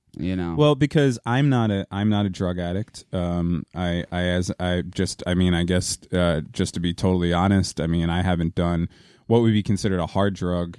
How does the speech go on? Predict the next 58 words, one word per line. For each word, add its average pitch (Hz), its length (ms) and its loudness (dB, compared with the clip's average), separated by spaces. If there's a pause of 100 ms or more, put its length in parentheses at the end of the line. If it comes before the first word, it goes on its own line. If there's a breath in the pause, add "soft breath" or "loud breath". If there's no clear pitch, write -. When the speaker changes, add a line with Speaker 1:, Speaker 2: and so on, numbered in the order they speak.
(160)
Speaker 2:
in, 87 580 -2 (360 loud breath)
<sighs> - 380 -6
I 80 80 -12
mean, 87 200 -2
when 92 120 2
did 98 100 4
I 101 60 4
stop 101 240 -2
doing 104 200 4
that? 104 220 2
When 85 180 -2
I 82 80 0
was 85 220 -6
twenty 87 300 0
years 92 240 0
old, 101 240 0
nineteen 92 320 0
Speaker 1:
I 87 80 2
Speaker 2:
years 82 120 -2
old? 90 120 0
Speaker 1:
guess. 101 580 -4
Speaker 2:
You 90 100 2
know, 90 220 2
like, 90 200 -2
I 95 100 0
had 104 160 2
a, 82 260 0
I 85 140 -4
had 98 140 -2
a 82 40 -2
heart 87 280 -4
thing, 85 280 -4
and 82 100 -6
it 85 120 -8
just - 280 -14
pushed - 220 -2
me 90 100 0
out 87 140 -2
of 85 60 -4
that, 85 240 -4
and 90 80 -2
I 95 40 0
was 101 160 2
never 95 160 2
very 90 220 0
good 90 180 -2
with 87 200 -2
it 85 80 -2
anyway, 85 420 -2
you 85 100 -4
know. 87 220 -6 (300 loud breath)
And 156 80 4
I'll 170 100 6
still 180 200 -2
drink, 110 520 0
sometimes 101 460 -2
to - 140 -10
excess, 95 640 -6